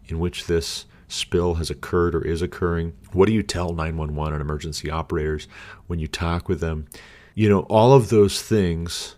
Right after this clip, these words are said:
but also if you're gonna have to wear P P E, what level of P P E do you need? Do you just need, uh, safety glasses and rubber gloves?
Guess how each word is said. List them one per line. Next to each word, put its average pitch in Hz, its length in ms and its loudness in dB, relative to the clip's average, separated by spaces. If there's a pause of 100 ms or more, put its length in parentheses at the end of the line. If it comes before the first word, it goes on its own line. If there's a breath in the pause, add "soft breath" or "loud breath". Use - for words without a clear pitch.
(100)
but 120 180 6
also 135 600 8
if 101 180 0
you're 104 80 2
gonna 113 140 2
have 101 160 -2
to - 80 -4
wear 90 180 2
P 85 160 -2
P 90 160 -4
E, - 480 -4
what 82 320 2
level 95 260 0
of 95 120 -4
P 82 160 -4
P - 160 -6
E 73 160 -6
do 69 120 -14
you 78 120 -6
need? 127 260 -6
Do 71 100 -10
you 73 100 -4
just 78 220 -6
need, 76 320 -4 (140)
uh, - 200 -8 (200)
safety - 380 -10
glasses 82 760 -6
and 62 140 -10
rubber 78 240 -2
gloves? 107 460 2